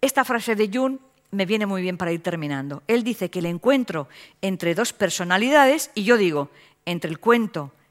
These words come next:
y el niño, es como el contacto entre dos sustancias químicas. Si hay alguna reacción, ambas serán transformadas. Por eso es muy importante que después de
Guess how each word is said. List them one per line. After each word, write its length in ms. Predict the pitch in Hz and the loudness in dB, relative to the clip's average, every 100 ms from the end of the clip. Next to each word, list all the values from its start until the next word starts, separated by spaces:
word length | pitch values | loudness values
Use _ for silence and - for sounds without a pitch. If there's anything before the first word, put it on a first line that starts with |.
| - | -6
y 120 | 190 | -2
el 140 | 170 | 0
niño, 400 | 226 262 208 220 - _ _ _ - - - _ | 2 2 2 -2 -6 _ _ _ -20 -20 -20 _
es 220 | - 320 - | 2 2 2
como 180 | 262 | 2
el 80 | 226 | 0
contacto 600 | 240 240 240 311 - 339 - | 0 0 2 0 0 -4 -2
entre 280 | 226 202 196 | -2 0 -2
dos 160 | 202 | -2
sustancias 540 | 214 - 180 175 170 - | -4 -4 -4 -4 -8 -8
químicas. 520 | 151 139 143 147 - - - | -8 -8 -8 -12 -16 -20 -14
Si 240 | - - | -2 4
hay 120 | 269 285 | 6 8
alguna 340 | 240 233 208 | 6 4 2
reacción, 480 | 196 196 - 302 349 - _ _ | 2 -4 -2 -2 -2 -8 _ _
ambas 360 | 208 226 233 269 | 2 4 2 -2
serán 320 | - 175 175 | -4 -4 -4
transformadas. 760 | 170 165 - 156 151 135 131 - - - - | -6 -8 -8 -8 -6 -6 -6 -12 -20 -20 -2
Por 160 | 196 | 2
eso 120 | 247 247 | 2 0
es 80 | |
muy 320 | 196 214 302 349 | -2 2 4 4
importante 760 | - 233 196 180 151 143 151 - - - - - - | 0 -2 -2 -4 -6 -8 -14 -16 -20 -20 -20 -20 -2
que 120 | 240 | 2
después 500 | 214 202 - 277 330 | 2 0 -2 0 2
de 240 | 302 - | 2 0